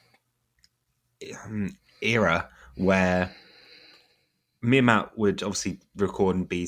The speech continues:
do Sam Matt Antics, and then on top of Sam Matt Antics, there was times where I came back from uni for a break or during the summer, and we'd meet up and we'd, like, do s-, like,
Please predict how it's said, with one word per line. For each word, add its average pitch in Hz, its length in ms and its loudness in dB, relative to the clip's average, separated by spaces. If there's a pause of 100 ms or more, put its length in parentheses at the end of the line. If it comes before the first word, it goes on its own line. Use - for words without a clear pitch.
(140)
do 90 120 -4
Sam 85 240 -2
Matt 69 120 -4
Antics, - 440 -8
and 90 100 -4
then 85 200 -2
on 90 140 -6
top - 220 -8
of - 300 -10 (400)
Sam - 260 2
Matt 80 140 -2
Antics, - 600 -4 (560)
there 87 300 -2
was 85 540 -4 (560)
times 87 420 -2
where 82 420 0 (340)
I 95 60 -8
came 92 160 -4
back - 160 -2
from - 140 -8
uni 85 340 -4 (240)
for - 120 -8
a 78 40 -4
break 85 380 -2
or 80 220 -4
during 78 180 -6
the 82 40 -6
summer, 78 400 -2 (480)
and 85 440 -2
we'd 82 160 -6
meet 85 160 -4
up 95 280 -2
and 82 100 -4
we'd, 80 140 -6 (380)
like, - 240 -8
do 92 140 -2
s-, - 360 -6
like, 73 260 -8